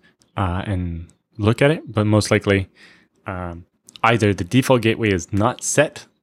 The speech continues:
uh, properly on the host machine, or more likely, you are forwarding it to your router, uh, on your, whatever the host machine's router is, but the host machine's router doesn't know how to respond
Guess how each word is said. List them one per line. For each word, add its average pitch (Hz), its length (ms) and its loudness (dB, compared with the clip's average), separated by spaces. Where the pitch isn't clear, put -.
uh, 101 260 0
properly 117 460 0
on 101 260 0
the 87 460 -4
host - 420 -2
machine, 185 380 0
or 113 140 4
more 123 220 4
likely, 101 460 0
you 117 160 -4
are 127 180 4
forwarding 113 420 2
it - 180 -10
to - 160 -2
your 107 240 0
router, 95 400 0
uh, 90 320 -4
on 98 220 -2
your, 95 200 -2
whatever 98 500 2
the 90 100 0
host 107 180 4
machine's 107 300 0
router 127 260 4
is, 196 240 -2
but 110 140 -2
the 101 80 2
host 127 220 2
machine's 107 320 0
router 143 280 4
doesn't 110 340 0
know 107 380 2
how 104 300 -2
to 98 100 0
respond 98 720 2